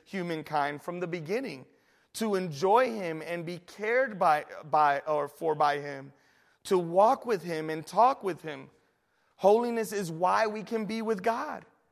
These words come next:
God gives us this gift because it is the only way, the only way humans can know him and be known by him.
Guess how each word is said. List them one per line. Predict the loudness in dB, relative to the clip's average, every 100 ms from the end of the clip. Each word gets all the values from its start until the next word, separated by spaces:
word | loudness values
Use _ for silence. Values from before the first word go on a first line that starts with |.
| _ _ _ _ _ _ _ _ -4
God | 4 4 4 -2
gives | -4 -4 -4
us | -6 -4
this | -6 -6
gift | -6 -2 -2 -4 -14 _ _ _ _ _
because | -8 -2 2 0 0
it | -2 -2
is | -2
the | -4 -6 -4
only | 0 2 0 -2 -4 -6 -8 -4
way, | -2 -2 -2 -6 -10
the | -10 -6
only | -2 -2 -2 -4 -4
way | -2 -2 -6 -12 _ _
humans | -10 -6 -6 -6 -8
can | -6 -6 -4
know | -4 -2 -2
him | -6 -8
and | -10 -10
be | -12
known | -12 -6 -4 -2 -2
by | -2 -2
him. | -6 -14 -16 -20